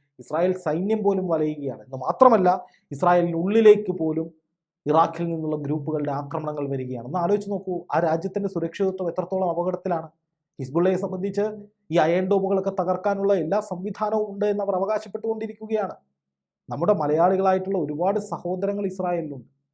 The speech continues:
ആ സാധുക്കളുടെയൊക്കെ അവസ്ഥ ഒന്ന് ആലോചിച്ച് നോക്കൂ. അതുകൊണ്ട് ഒരിക്കലും യുദ്ധം ഉണ്ടാകരുത്, ഇസ്രായേലിലേക്കായാലും ആക്രമണങ്ങൾ ഉണ്ടാകരുത് എന്നാണ് പ്രാർത്ഥിക്കുന്നത്. പക്ഷേ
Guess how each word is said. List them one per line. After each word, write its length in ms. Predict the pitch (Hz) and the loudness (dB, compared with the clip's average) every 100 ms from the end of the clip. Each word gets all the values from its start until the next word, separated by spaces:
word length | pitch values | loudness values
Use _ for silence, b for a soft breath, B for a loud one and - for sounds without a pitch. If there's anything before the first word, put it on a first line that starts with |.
| _ _ _ _ _ 139 | _ _ _ _ _ -4
ആ 40 | 139 | 0
സാധുക്കളുടെയൊക്കെ 680 | 160 170 185 180 180 185 180 156 | 0 0 -2 -2 -2 -2 -4 -4
അവസ്ഥ 200 | 139 - | -8 -6
ഒന്ന് 120 | 190 175 | -4 -4
ആലോചിച്ച് 260 | 175 175 175 | -4 -6 -8
നോക്കൂ. 140 | 165 156 | -6 -6
അതുകൊണ്ട് 260 | 143 170 170 | -4 -4 -4
ഒരിക്കലും 440 | 175 180 220 214 208 | -4 -4 -2 -2 -2
യുദ്ധം 220 | 190 190 180 | -4 -4 -4
ഉണ്ടാകരുത്, 480 | 175 170 165 151 139 - b b 127 | -2 0 0 -2 -4 -12 b b -4
ഇസ്രായേലിലേക്കായാലും 760 | 165 180 214 214 202 180 170 160 | 4 6 6 4 2 0 0 -4
ആക്രമണങ്ങൾ 440 | 147 180 175 170 160 156 | -8 -8 -6 -6 -6 -4
ഉണ്ടാകരുത് 540 | 170 196 202 202 196 185 | 4 6 6 4 2 -2
എന്നാണ് 220 | 170 151 | -4 -4
പ്രാർത്ഥിക്കുന്നത്. 520 | 139 139 - 123 120 - | -6 -8 -12 -18 -16 -16
പക്ഷേ 200 | - | -4